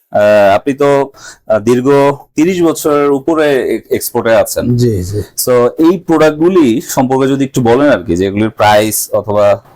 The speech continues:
Speaker 1: কয়েকটা প্রোডাক্ট সম্পর্কে যদি একটু বলেন।
Speaker 2: প্রাইস সম্পর্কে না?
Speaker 1: অথবা কোথা থেকে সোর্স করেন, এটা অরিজিনটা কোথায়?
Speaker 2: এটার উৎপাদন হলো এই জারালে মুডা আর এটা হলো কাকরোল, এই দুইটার উৎপাদন হলো নরসিংদী।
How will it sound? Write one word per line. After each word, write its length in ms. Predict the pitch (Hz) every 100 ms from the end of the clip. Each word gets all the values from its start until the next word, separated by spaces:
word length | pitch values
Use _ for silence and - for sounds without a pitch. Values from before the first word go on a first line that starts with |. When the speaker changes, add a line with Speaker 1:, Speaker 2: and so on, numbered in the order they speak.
| -
Speaker 1:
কয়েকটা 280 | 104 -
প্রোডাক্ট 340 | 104 110 101 -
সম্পর্কে 340 | 110 104 104
যদি 80 | 101
একটু 180 | 98 101
বলেন। 260 | 95 104 131 - - - _ _ _ - -
Speaker 2:
প্রাইস 240 | 147 147
সম্পর্কে 440 | - 151 143 117 110
না? 180 | 117 107
Speaker 1:
অথবা 460 | 113 127 127 131 123 - -
কোথা 220 | 143 147
থেকে 180 | 147 151
সোর্স 380 | 160 156 147 -
করেন, 240 | 135 98
এটা 140 | 98 120
অরিজিনটা 480 | 127 127 131 131 127
কোথায়? 320 | 104 113 123 104 - _ _ _ _ _ _ _
Speaker 2:
এটার 400 | - 139 156 151
উৎপাদন 520 | 156 147 - 160 151 147
হলো 420 | 139 151 156 - -
এই 160 | 131 120
জারালে 380 | 123 123 139
মুডা 320 | 151 151 147 160
আর 200 | 156 135
এটা 160 | 135
হলো 100 | 135
কাকরোল, 440 | 131 143 - 110 98
এই 160 | 120 143
দুইটার 380 | 143 143 151 147
উৎপাদন 460 | 139 165 151 147
হলো 180 | 147 156
নরসিংদী। 500 | 143 127 143 123 98